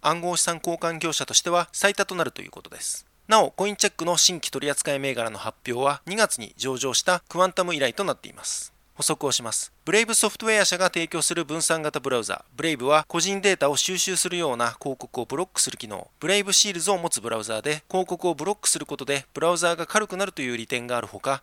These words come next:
ブレイブ上で特定の広告を閲覧することで、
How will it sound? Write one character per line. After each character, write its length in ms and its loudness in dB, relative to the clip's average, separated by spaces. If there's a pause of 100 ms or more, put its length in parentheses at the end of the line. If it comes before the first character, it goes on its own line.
(120)
ブ 80 -2
レ 80 2
イ 80 0
ブ 80 -2
上 180 0
で 220 0
特 200 -10
定 160 0
の 100 -4
広 200 -6
告 240 -4
を 80 4
閲 180 -2
覧 140 2
す 140 0
る 80 -12
こ 100 -6
と 80 -8
で、 160 -2